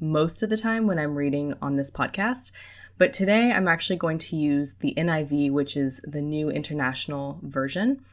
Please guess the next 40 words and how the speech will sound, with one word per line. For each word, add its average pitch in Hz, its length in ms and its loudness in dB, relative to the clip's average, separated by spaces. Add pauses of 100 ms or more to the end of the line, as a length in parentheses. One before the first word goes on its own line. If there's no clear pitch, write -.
(280)
And 180 480 4
that's 214 380 2
because 170 880 2
the 160 180 4
N 180 120 4
L 220 160 4
T 170 300 2
actually 175 440 2
makes 160 340 -2
a 131 40 0
choice 156 480 -2
to - 120 -6
interpret 151 540 0
the 214 80 0
text 208 420 -2
in 151 100 0
a 143 60 -2
certain 151 460 -2
way, 160 340 2 (420)
and 190 160 6
that 214 160 8
might 170 420 4
be 240 120 4
correct, 180 560 2
and 180 140 2
it 165 80 2
might 170 300 4
not 165 260 0
be 143 100 -2
correct - 420 -4
based 147 300 0
on 147 140 0
my 143 100 -2
research. 156 600 -2
So 175 280 6
because 175 380 2
it 196 140 4
made 151 340 0
that 185 220 2
choice, 233 560 -2